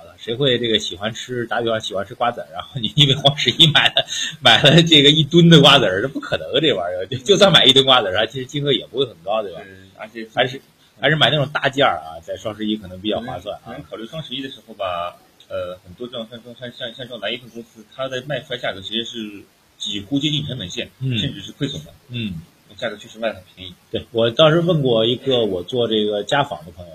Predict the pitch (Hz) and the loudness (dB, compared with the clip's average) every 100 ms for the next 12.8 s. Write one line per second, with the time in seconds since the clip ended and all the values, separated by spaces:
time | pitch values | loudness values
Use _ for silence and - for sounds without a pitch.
0 | - 123 123 123 123 110 107 110 131 135 | -10 -8 -4 -6 -6 -10 -12 -6 -2 0
1 | 139 147 95 - _ 90 90 98 85 101 | 2 2 0 -4 _ -18 -16 -16 -12 -10
2 | 85 95 95 98 110 101 110 _ _ 90 | -10 -12 -8 -4 -4 -4 -6 _ _ -20
3 | 98 101 101 101 104 104 104 104 104 113 | -14 -10 -4 -4 -2 -4 -4 -6 -10 -8
4 | 110 107 110 107 92 101 - 85 85 82 | -6 -2 -2 -2 -4 -8 -14 -16 -16 -18
5 | _ - - _ - 160 165 175 165 165 | _ -20 -20 _ -4 -4 0 0 0 0
6 | 180 131 147 151 147 110 110 - 123 110 | 2 4 2 0 0 0 -2 -8 -4 -2
7 | 110 _ 160 _ 123 113 120 - 117 110 | -4 _ _ _ -16 -10 -12 -6 -2 0
8 | 110 190 175 175 175 170 - 185 147 143 | 0 2 2 2 0 -8 0 0 2 0
9 | 135 131 113 131 131 131 120 123 - 113 | 0 -2 0 0 2 2 2 -2 -4 -4
10 | 120 113 113 117 107 104 113 110 107 113 | -4 -4 -4 -4 -4 -8 -12 -12 -12 -14
11 | - _ _ _ _ _ - 143 113 117 | -14 _ _ _ _ _ -2 0 2 0
12 | 104 110 98 90 87 85 80 76 | -2 -2 -4 -4 -6 -8 -10 -14